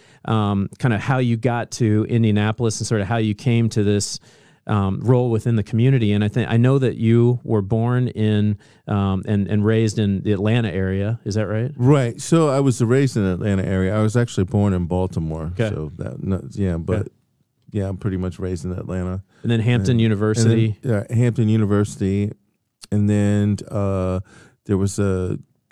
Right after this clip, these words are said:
Speaker 2: great trumpet player by the name of Derek Gardner that w-
Speaker 1: Yep.
Speaker 2: was at grad school at I U, and he's like, "You have to come to I U. You have to transfer. You have to get over here quick.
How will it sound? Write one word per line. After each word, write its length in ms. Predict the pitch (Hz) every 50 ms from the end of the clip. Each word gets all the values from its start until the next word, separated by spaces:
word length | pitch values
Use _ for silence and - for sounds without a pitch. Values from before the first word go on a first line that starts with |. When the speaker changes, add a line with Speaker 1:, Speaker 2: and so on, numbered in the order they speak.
| - -
Speaker 2:
great 180 | - 123 117 110
trumpet 260 | - 123 110 120 101
player 260 | - 120 107 101 101
by 100 | 90 98 92
the 100 | 90 90
name 180 | 95 92 90
of 100 | 87 80
Derek 240 | - 104 95 92 85
Gardner 380 | - 90 98 101 95 95 90 95
that 160 | - - _ -
w- 180 | - - 110 110
Speaker 1:
Yep. 80 | 104
Speaker 2:
was 200 | - 101 101 -
at 140 | 101 95 85
grad 300 | - 98 98 101 104 98
school 360 | - - - 104 95 92 92 90
at 60 | - - -
I 140 | - 95 95
U, 220 | 95 95 110 110 101
and 100 | 92 92
he's 160 | 95 87 -
like, 140 | 78 82 78 _ - - - - _ -
"You 200 | - 120 120 110 117
have 240 | 110 107 107 104
to 80 | - 98
come 260 | - 110 107 98 95
to 120 | 92 - 95
I 220 | 85 85 95 95
U. 220 | 95 98 104 101
You 140 | 92 90 92
have 120 | 92 87 76
to 100 | - -
transfer. 580 | - - 107 101 98 101 101 - - - 92 92
You 160 | 92 95 98
have 120 | 92 90
to 100 | - -
get 160 | - 98 98
over 200 | 101 95 85 87
here 200 | 85 90 85 85
quick. 320 | 78 - - 101 95 85